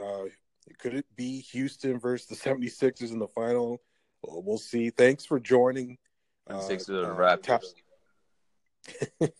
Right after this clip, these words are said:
Speaker 1: <laughs> yeah, that's gonna be a fun series if it happens. So,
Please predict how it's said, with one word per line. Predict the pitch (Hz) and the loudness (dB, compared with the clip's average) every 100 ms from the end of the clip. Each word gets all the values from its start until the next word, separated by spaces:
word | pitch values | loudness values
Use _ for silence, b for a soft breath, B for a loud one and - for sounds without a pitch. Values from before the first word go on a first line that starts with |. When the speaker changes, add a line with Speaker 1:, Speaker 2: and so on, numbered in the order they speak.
| - | -12
Speaker 1:
<laughs> | - _ B B B B B B | -12 _ B B B B B B
yeah, | 110 113 101 | 6 6 6
that's | 104 - | 2 4
gonna | 110 | 2
be | 113 | 2
a | 101 | -2
fun | 107 101 | -4 -6
series | - 104 98 98 | -8 -8 -8 -10
if | - | -10
it | 90 | -10
happens. | 87 85 87 87 | -10 -14 -16 -6
So, | 98 92 | -4 -4